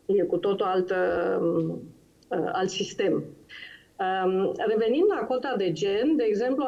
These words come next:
avem Schauspielhaus Frankfurt, care este condus de un bărbat.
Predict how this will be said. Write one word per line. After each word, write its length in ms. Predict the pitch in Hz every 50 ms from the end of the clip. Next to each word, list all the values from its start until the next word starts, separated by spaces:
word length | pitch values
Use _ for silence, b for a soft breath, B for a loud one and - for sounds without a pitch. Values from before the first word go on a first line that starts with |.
| 233
avem 200 | 202 220 240 262 254
Schauspielhaus 840 | 254 254 240 233 247 - - - 233 214 180 196 208 202 214 214
Frankfurt, 1000 | - - 220 220 226 226 233 - - - - 180 185 190 208 220 - - - - - -
care 240 | _ - 190 185 190
este 240 | 196 214 202 - 302
condus 400 | - 208 196 185 190 208 214 -
de 80 | 214 202
un 160 | 208 240 247
bărbat. 640 | 226 208 185 175 180 - - - 190 196 - - -